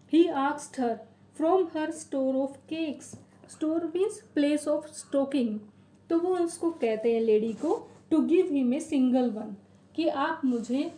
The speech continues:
अपने स्टोर से एक केक जो है वो दे दो। So she made a very little cake, but as it baking lay, she looked at it and thought it seemed, seemed means appeared,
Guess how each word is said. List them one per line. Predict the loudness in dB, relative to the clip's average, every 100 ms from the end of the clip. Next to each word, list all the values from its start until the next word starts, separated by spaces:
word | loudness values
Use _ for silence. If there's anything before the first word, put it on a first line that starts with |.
| -10
अपने | -4 -2 -2
स्टोर | -4 -8 -8 -8
से | -6 -6 -6 -12 -18 -4
एक | -2 -2 -6 -8
केक | -4 -2 -2
जो | -2 -2
है | -2 -6 -8 -14 -4
वो | -2 -2
दे | -2 0 2
दो। | 0 -4 -10 -20 -20 -20 -20 -20 -20 -20 -18 -18 -20 -20 -20 -4
So | 2
she | 4 4 -2 0 2 4 4
made | 4 4
a | 2
very | 2 2 2 2
little | 2 2 0 -2
cake, | -6 -6 -16 -20 -10 2
but | 4 2 -2 -4
as | 0 2 4
it | 0 -2 -6 -2
baking | -2 0 2 2
lay, | 2 -2 -4 -6 -14 -20 -16
she | 4 6 8 6
looked | 4 2
at | 2 2
it | 0 -2 -6 -8 0
and | 2 2
thought | 0 0 0 0
it | 0 0
seemed, | 0 2 4 4 0
seemed | -6 -4 2 4 6
means | 4 2 0 -8 -8 -2
appeared, | 4 4 4 -2